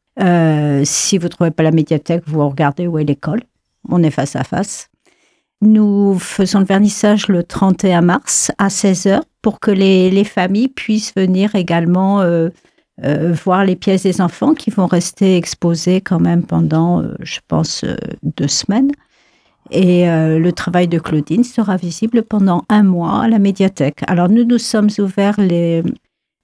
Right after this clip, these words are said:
les vendredis après-midi de seize heures à dix-huit heures trente et tous les samedis matins de dix heures à midi. Vous pouvez également, euh, venir les voir le, les premier et deux avril.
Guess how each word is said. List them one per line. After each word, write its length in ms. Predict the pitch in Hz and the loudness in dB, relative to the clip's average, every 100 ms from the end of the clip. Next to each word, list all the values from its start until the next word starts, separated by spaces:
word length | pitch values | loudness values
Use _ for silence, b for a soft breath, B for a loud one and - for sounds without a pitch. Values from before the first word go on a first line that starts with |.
| - | -2
les 180 | 180 | 2
vendredis 760 | 170 190 202 196 196 190 190 190 | 2 2 2 2 0 0 -2 0
après-midi 680 | 175 - 190 180 175 190 196 | 0 0 0 2 0 0 -2
de 160 | 180 156 | 0 0
seize 360 | - 175 170 | 0 0 2
heures 180 | 180 175 | 2 2
à 80 | 160 | 0
dix-huit 440 | 156 160 185 170 | -2 -4 -4 -2
heures 140 | 160 - | -4 -6
trente 500 | - 190 190 190 - - | -2 0 0 0 -6 0
et 180 | 185 | 0
tous 200 | 175 - | 0 0
les 100 | 208 | 0
samedis 480 | 208 - 190 185 - | 0 2 2 0 2
matins 460 | 185 180 - 175 185 | 2 2 0 2 2
de 140 | 170 | 0
dix 280 | 160 160 160 | -4 -6 -2
heures 160 | 175 170 | 0 2
à 80 | |
midi. 460 | 165 160 147 - 285 _ _ _ _ _ _ _ _ | 2 0 0 0 -2 _ _ _ _ _ _ _ _
Vous 100 | - | -4
pouvez 600 | 196 - 185 - 190 190 180 | -4 -4 -8 -2 2 2 2
également, 720 | 165 180 175 180 180 185 180 | 0 0 2 2 2 2 2
euh, 1200 | 165 160 151 143 120 123 - 143 - - 151 143 - | 2 2 0 -2 -2 -6 -6 -6 -6 -6 -8 -8 -6
venir 280 | 196 185 196 | -2 0 2
les 140 | 202 202 | 2 0
voir 420 | - 202 196 196 | 0 -2 0 0
le, 760 | 190 175 170 165 165 160 120 - | 0 0 0 0 0 0 -2 -2
les 280 | 113 185 180 | -2 0 -2
premier 360 | - 220 233 | -2 0 2
et 40 | 226 | 2
deux 260 | 220 214 | -2 0
avril. 480 | 196 180 - 190 277 | -2 -4 -4 0 0